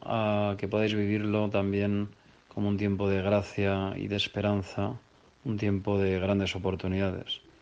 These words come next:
El Señor tiene para nosotros un plan que está muy bien diseñado, que pasa por hacernos bajar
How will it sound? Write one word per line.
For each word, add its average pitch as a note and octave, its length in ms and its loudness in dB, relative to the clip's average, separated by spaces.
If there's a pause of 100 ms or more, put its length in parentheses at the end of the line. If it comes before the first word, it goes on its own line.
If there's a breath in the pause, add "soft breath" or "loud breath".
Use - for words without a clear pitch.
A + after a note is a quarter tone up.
(920 soft breath)
El A#2 100 0
Señor A#2 400 6
tiene A#2+ 180 4
para A#2 220 6
nosotros A2 480 2
un G#2 140 0
plan A#2 260 4
que G#2+ 80 0
está G#2 180 -2
muy G#2+ 160 2
bien G2+ 200 2
diseñado, A2 640 2 (380)
que - 100 -4
pasa A2+ 340 2
por G#2 140 2
hacernos G#2 380 2
bajar G2 480 2